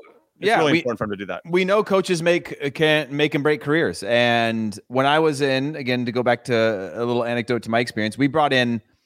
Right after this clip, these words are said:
Speaker 2: uh, in, in Germany during my sort of five coach run over two years, the, uh, former, Dieter Eilts was his name. He's former
Speaker 1: Mm-hmm,
Speaker 2: national team
Speaker 1: mm-hmm.
Speaker 2: player,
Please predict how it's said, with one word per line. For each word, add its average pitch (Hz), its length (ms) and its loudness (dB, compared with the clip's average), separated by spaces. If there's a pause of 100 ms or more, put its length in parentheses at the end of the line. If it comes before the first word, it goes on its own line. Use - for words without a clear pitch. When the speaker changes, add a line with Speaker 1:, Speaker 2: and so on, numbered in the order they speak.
(300)
Speaker 2:
uh, 117 320 2 (100)
in, 117 280 0
in 113 140 -2
Germany 143 320 0
during 113 220 0
my 107 140 2
sort 110 220 0
of - 80 -8
five 117 340 0
coach 117 300 -2
run 113 340 0
over 101 220 -6
two 107 160 -8
years, 98 420 -4 (920)
the, 117 600 0 (180)
uh, 107 240 0
former, 147 640 0 (100)
Dieter 165 260 0
Eilts 139 340 0
was 113 120 -4
his 101 100 -12
name. 95 240 -6
He's 92 120 -10
former 123 300 0
Speaker 1:
Mm-hmm, 117 60 0
Speaker 2:
national 113 300 0
team 113 140 -4
Speaker 1:
mm-hmm. 107 60 -12
Speaker 2:
player, 110 320 0